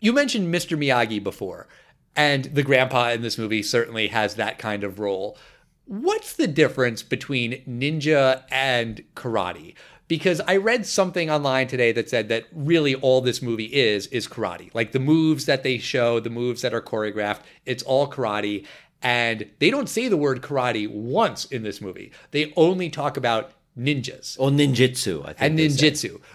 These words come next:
Speaker 1: Right. So, like, my guess is the reason they did that is because The Karate Kid was already a thing. They had already had three movies by the time this movie came out. Maybe four? I don't remember when the next Karate Kid came out. Doesn't matter.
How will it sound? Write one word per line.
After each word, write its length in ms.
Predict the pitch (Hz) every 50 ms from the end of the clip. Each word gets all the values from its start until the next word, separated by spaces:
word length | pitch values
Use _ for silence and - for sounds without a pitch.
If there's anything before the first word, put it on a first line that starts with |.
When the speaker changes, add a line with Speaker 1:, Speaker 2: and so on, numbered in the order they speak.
| - -
Speaker 1:
Right. 320 | 151 151 143 113 - -
So, 240 | - - 175 170 165
like, 340 | 160 170 165 160 - 151 - - - _ _ _ -
my 160 | 143 143 151
guess 300 | 139 196 220 233 196 -
is 160 | - 156 131
the 60 | 143
reason 240 | 143 151 156 143 143
they 100 | 131 127
did 220 | 120 127 185 190 147
that 280 | 123 113 120 120 -
is 80 | 120 104
because 300 | - 113 - 120 110 -
The 100 | - 117
Karate 360 | - - 131 135 160 185 175
Kid 220 | - - 139 135 127
was 160 | 123 113 -
already 380 | - 123 120 120 127 131 139 147
a 40 |
thing. 420 | 143 143 - 110 104 107 117 127 120
They 100 | 110 101
had 100 | 104 107
already 220 | 110 117 123 120
had 200 | 107 120 117 104 -
three 240 | - 110 127 143 151
movies 420 | 143 135 123 110 113 117 123 123
by 140 | - 117 110
the 60 | 107 107
time 320 | - 120 113 113 107 107
this 200 | 104 113 - -
movie 220 | 127 120 110 120 110
came 240 | - - 113 110 107
out. 280 | 98 101 104 110 - - _ _ _ _ _ -
Maybe 720 | 104 92 95 98 101 113 120 131 - - _ - 196 220 233
four? 480 | - - - 277 285 302 302 320 311
I 80 | 131 120
don't 220 | 110 107 110 113
remember 320 | 117 107 107 101 98 101 98
when 160 | 101 101 101
the 80 | 104 101
next 240 | 104 98 - -
Karate 240 | - 95 95 98 98
Kid 140 | - - 101
came 120 | - 110 95
out. 140 | 90 - -
Doesn't 220 | 175 175 156 156
matter. 260 | 127 113 104 98 95